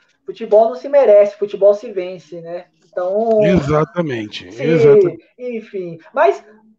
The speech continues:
Speaker 1: voltando a, a, a, a, a, ainda, a, o último apanhado pra quem não viveu o ano dois mil, fala pra mim o hit parade dos anos dois, do ano dois mil, Renato.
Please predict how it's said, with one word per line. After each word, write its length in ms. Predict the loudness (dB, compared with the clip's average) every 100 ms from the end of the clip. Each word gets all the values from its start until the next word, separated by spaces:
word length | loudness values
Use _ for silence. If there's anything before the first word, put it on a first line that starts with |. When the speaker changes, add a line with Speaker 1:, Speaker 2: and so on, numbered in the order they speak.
| _ _
Speaker 1:
voltando 420 | -2 0 0 2
a, 60 | 0
a, 240 | 2 -2
a, 160 | 0 0
a, 1160 | 0 0 0 2 2 2 2 -2 -4 -6 -8 -2
a, 80 | -2
ainda, 400 | 0 0 -2 -2
a, 220 | 0 0 0
o 80 |
último 480 | -4 -4 -4 -2 -2
apanhado 520 | -2 -2 0 2 0
pra 160 | -2 -6
quem 240 | -4 -8
não 220 | -6 -8 -8
viveu 420 | -10 -4 0 0
o 100 | 0
ano 200 | -4 -8
dois 300 | -8 -8 -8
mil, 320 | -12 -12 -12 -14 _ _ _ -6
fala 160 | -6
pra 200 | 0 -2
mim 60 | 0
o 80 | -2
hit 320 | -2 -10 -6
parade 540 | -2 2 4 2 -2 -6
dos 200 | -2 0
anos 240 | 0 0
dois, 280 | 0 0 -4
do 140 | -2
ano 180 | 0 0
dois 240 | 0 0 -4
mil, 280 | -12 -12
Renato. 360 | -14 -14 -18 -20